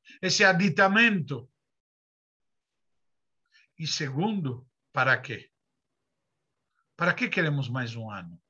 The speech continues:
Por quê? Porque realmente estou definido, estou decidido a mudar e melhorar. E neste ano, eu sim me comprometo a fazer algo diferente.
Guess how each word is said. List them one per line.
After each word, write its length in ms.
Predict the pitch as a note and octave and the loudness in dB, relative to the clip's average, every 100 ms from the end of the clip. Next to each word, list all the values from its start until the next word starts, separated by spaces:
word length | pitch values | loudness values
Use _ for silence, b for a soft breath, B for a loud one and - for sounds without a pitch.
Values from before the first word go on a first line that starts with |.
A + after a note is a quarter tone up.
| _ _ _ B B B | _ _ _ B B B
Por 220 | - D#3+ B2+ | 0 2 4
quê? 180 | G3+ | 2
Porque 320 | E3+ D#3+ D3 D#3 | 2 -2 0 2
realmente 460 | D#3+ D#3+ E3 D3 | 2 2 0 -4
estou 180 | C#3+ D#3 | -4 -4
definido, 720 | C#3+ - C3+ C#3+ C3+ C3 A#2+ | -4 -6 -2 0 0 -2 -6
estou 180 | - F3 | -4 0
decidido 960 | D#3+ D3+ - D3 C#3 F#3+ D#3 C3+ - - b b - | 2 0 -2 -4 -2 -2 -2 -4 -6 -16 b b -4
a 120 | D3+ | 0
mudar 400 | D#3 D3+ D#3 D3 | 2 2 4 4
e 80 | C#3 | 2
melhorar. 640 | C3 A#2+ A#2 A2 A#2+ G3 - _ B B - | -4 -4 -4 -4 -4 -8 -14 _ B B -2
E 160 | E3 E3 | 2 6
neste 580 | G#3+ D#4+ - - G#3+ | 8 6 6 0 2
ano, 580 | A3 D4+ C4+ G#3 G3 - _ _ | 6 6 6 2 -2 -6 _ _
eu 240 | G3 G3 F#3+ | 0 2 2
sim 300 | - B3 C#4 | 0 0 0
me 160 | A3+ | 0
comprometo 680 | E3 F#3+ D#3+ F3 F#3+ G#3 E3+ | -2 -4 -4 -2 0 0 0
a 80 | E3+ | -2
fazer 360 | D#3 D3 E3+ D#3+ | -2 -2 0 0
algo 240 | D3 C#3 | 0 -4
diferente. 500 | B2+ - G#2+ F#2+ | -8 -10 -12 -12